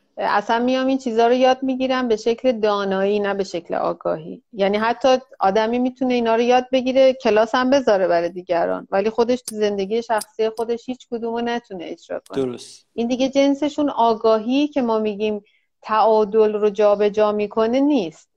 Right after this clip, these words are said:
Speaker 1: اسمش همون دانایی است. مثل
Speaker 2: هم.
Speaker 1: مثل مطلبی که از کتاب می‌خونی.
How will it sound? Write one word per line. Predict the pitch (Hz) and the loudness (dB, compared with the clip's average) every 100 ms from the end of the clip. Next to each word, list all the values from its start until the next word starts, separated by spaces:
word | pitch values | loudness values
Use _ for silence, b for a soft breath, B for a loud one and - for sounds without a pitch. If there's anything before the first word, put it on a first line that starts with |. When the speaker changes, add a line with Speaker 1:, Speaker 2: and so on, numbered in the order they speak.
| - | -10
Speaker 1:
اسمش | 220 - 254 - | -8 -4 -4 -2
همون | 247 240 240 | -2 0 0
دانایی | 214 196 196 185 180 185 | 2 2 0 -2 -2 -2
است. | 170 - - | -4 -6 -12
مثل | 196 220 220 214 - | -6 -2 -2 -2 -6
Speaker 2:
هم. | 131 120 113 110 _ _ _ _ | -14 -12 -14 -18 _ _ _ _
Speaker 1:
مثل | - 202 220 | -12 -6 -4
مطلبی | 220 220 220 220 | -2 0 -2 0
که | 233 | 0
از | 208 - | 0 -2
کتاب | 196 208 196 - | -4 -2 -2 -4
می‌خونی. | 160 _ 175 170 | -20 _ -16 -16